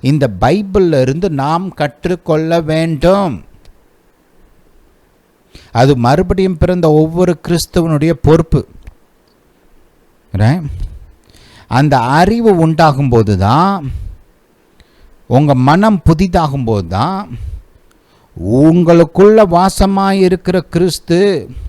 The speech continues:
உங்கள் மூலமாய் செயல்பட முடியும். உங்க மனசுல அந்தகாரம் இருக்குது, ச-, கிறிஸ்துவை குறித்த சரியான அறிவு இல்லை அப்படின்னா, உங்களுக்குள்ள வாசமாயிருக்கிற கிறிஸ்து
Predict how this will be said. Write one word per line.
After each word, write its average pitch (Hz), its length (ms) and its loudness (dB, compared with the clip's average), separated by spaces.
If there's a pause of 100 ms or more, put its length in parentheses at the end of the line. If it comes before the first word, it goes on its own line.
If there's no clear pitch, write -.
(580)
உங்கள் 160 440 2
மூலமாய் 185 840 -2
செயல்பட 170 640 -2
முடியும். 156 440 -6 (2250)
உங்க 139 260 0
மனசுல 151 420 0
அந்தகாரம் 170 840 -2
இருக்குது, 151 600 -4
ச-, 139 160 0
கிறிஸ்துவை 175 540 -2
குறித்த 165 360 -4
சரியான 170 720 -2
அறிவு 147 380 -6
இல்லை 135 320 -4
அப்படின்னா, 104 580 -10 (580)
உங்களுக்குள்ள 175 880 0
வாசமாயிருக்கிற 180 920 -4
கிறிஸ்து 151 840 -8